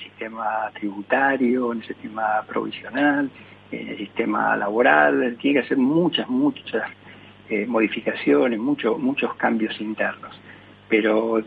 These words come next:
tiene, es un país con, con mucha potencialidad, no cabe duda. Ahora, por ejemplo, eh, Vietnam restringe la exportación de, de arroz y es una gran oportunidad para Argentina que se está aprovechando.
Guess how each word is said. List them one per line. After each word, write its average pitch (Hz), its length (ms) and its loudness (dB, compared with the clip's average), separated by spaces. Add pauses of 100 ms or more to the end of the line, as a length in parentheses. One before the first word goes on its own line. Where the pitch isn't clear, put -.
(120)
tiene, 147 380 4
es 120 120 -6
un 120 160 0
país 131 220 -2
con, 120 260 0
con 101 160 -2
mucha 113 460 0
potencialidad, 117 640 -2
no 117 100 -4
cabe 117 280 -6
duda. 135 340 2
Ahora, 120 360 -2 (440)
por 117 100 -10
ejemplo, 117 760 -4
eh, 120 480 -6
Vietnam 123 760 2
restringe 123 500 -2
la 117 80 -2
exportación 123 800 -4
de, 113 300 -6
de 113 100 -8
arroz 143 380 0 (100)
y 117 280 -4
es - 160 -16
una 107 100 -4
gran 117 220 2
oportunidad 107 440 -8
para 107 180 -4
Argentina 123 400 0
que - 100 -8
se - 40 -14
está - 140 -8
aprovechando. 113 760 -4